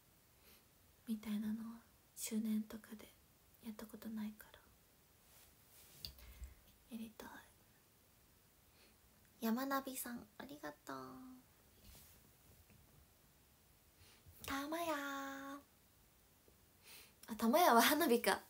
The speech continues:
なんやっけ。<laughs> たまややなくて、なんだっけ、たまやか。いや、なんだっけ。え、なんだっけ、もやもやする。山に向かって叫ぶ。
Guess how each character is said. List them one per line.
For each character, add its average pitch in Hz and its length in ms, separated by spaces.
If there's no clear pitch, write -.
な 240 100
ん 269 80
や 285 100
っ 240 40
け。 - 240
<laughs> - 1900
た - 140
ま 269 120
や 277 140
や 220 180
な 226 140
く - 140
て、 233 80
な 254 80
ん 269 60
だ 269 80
っ - 100
け、 - 220
た 220 100
ま 285 160
や 359 120
か。 - 200
い 226 60
や、 240 180
な 247 80
ん 277 60
だ 262 80
っ 214 100
け。 - 180
え、 269 80
な 339 120
ん 440 40
だ 523 80
っ - 40
け、 359 100
も 381 120
や 427 120
も 392 100
や 359 140
す 330 160
る。 302 200
山 285 280
に 311 100
向 269 100
か - 120
っ - 40
て 269 100
叫 269 300
ぶ。 - 160